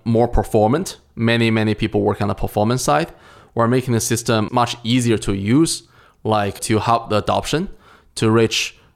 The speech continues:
the more and more people in the ecosystem. We are developing features to orchestrate the data more.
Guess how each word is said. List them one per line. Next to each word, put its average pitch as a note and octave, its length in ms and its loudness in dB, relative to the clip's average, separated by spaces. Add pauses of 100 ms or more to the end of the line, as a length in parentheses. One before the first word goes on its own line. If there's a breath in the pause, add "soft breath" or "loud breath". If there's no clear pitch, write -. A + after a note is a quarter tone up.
the G#2+ 360 0
more A#2+ 320 6
and A#2 120 2
more A2 160 4
people A2 440 2
in G#2 160 0
the G2 200 -2
ecosystem. A2 560 -2 (520 loud breath)
We A#2 140 4
are A#2+ 100 4
developing A#2 760 2
features C3+ 600 0
to A2 500 2
orchestrate B2 340 0
the G#2 100 0
data G#2 280 2
more. A2+ 440 2